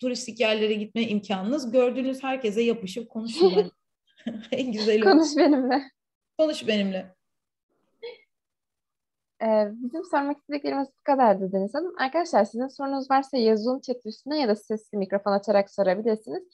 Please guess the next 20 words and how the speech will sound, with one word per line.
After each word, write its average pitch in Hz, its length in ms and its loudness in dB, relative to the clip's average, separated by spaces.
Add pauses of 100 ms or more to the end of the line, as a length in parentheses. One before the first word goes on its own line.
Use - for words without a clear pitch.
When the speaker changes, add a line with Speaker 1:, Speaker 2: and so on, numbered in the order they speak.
(420)
Speaker 2:
Ama 240 300 -4
ve 285 200 4
Deniz 277 220 -4
Hanım, 285 120 -4
hani 202 240 0
siz 226 100 -12
mesela 240 340 0
atladığımızı 226 680 -2
düşündüğünüz 220 600 -4
bir 214 60 4
yer 208 180 8
varsa 202 560 0
kendinizin 190 480 -4
eklemek 202 320 -4
istediğiniz, 214 560 -6
orayı 233 200 4
da 247 100 2
konuşabiliriz 202 680 -6
şu 160 80 -4
anda. 214 300 -6